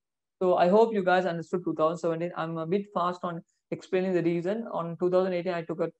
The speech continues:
a little bit of time to explain what's important, but in two thousand seventeen, you guys already know what we have learned. So we are moving and sticking into the points, which is very important. Let's move on to two thousand sixteen without wasting our time. To learn more on these, uh, terms and videos,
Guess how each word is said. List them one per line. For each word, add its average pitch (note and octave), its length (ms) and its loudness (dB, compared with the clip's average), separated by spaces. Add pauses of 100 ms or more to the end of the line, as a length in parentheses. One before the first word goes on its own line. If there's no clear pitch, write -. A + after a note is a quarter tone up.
(160)
a E3 100 -4
little E3+ 300 -2
bit F3+ 160 2
of E3+ 120 -6
time E3+ 220 -4
to F3 80 -2
explain E3+ 380 -6 (260)
what's F3 160 -4
important, F#3 480 2
but E3+ 180 -2
in E3+ 280 -6
two F3+ 140 2
thousand F#3 280 2
seventeen, E3+ 460 -2
you F3 180 4
guys F3 220 0
already F3+ 360 2
know F#3 140 -2
what E3+ 220 -2
we E3+ 80 0
have E3 160 2
learned. F#3 240 0 (240)
So G3+ 100 -2
we G3 80 4
are G3 120 6
moving G#3 320 2
and F3+ 200 -4
sticking F#3 320 0
into F#3 160 0
the F3+ 80 0
points, F3 300 -4
which E3 100 -6
is F3+ 120 0
very F3 180 -4
important. D#3 420 -2
Let's F3+ 220 -12
move G3 80 -2
on G3+ 120 2
to F#3 60 -6
two F#3 100 -6
thousand F3 220 -2
sixteen F#3 380 -8 (200)
without D#3+ 280 0
wasting D#3+ 280 -4
our E3 160 -2
time. F#3 280 -4 (840)
To A#3 80 8
learn A3+ 380 6
more G#3+ 240 4
on G3 100 4
these, G3 240 4
uh, F3+ 240 4
terms F3+ 240 2
and F#3 160 0
videos, E3+ 320 0